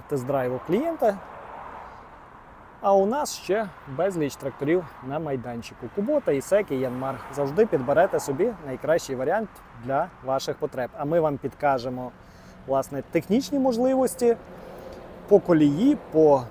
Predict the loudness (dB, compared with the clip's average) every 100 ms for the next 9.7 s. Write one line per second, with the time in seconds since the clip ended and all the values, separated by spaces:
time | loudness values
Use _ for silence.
0 | -2 0 0 0 0 -2 -2 -4 -2 -4
1 | 2 2 2 2 2 2 0 -2 -2 -2
2 | 2 2 2 0 0 0 -2 -2 -4 -2
3 | -2 -4 -10 -6 2 2 4 0 2 0
4 | -2 2 0 0 -2 -2 -2 -4 -2 -4
5 | -4 -4 0 0 0 0 0 -2 -4 -4
6 | -4 -6 0 0 0 -4 -2 0 0 -2
7 | -20 -20 -20 -8 0 2 2 0 -6 -20
8 | -20 -20 -20 -20 -10 0 8 8 8 4
9 | 4 -4 2 2 2 0 -4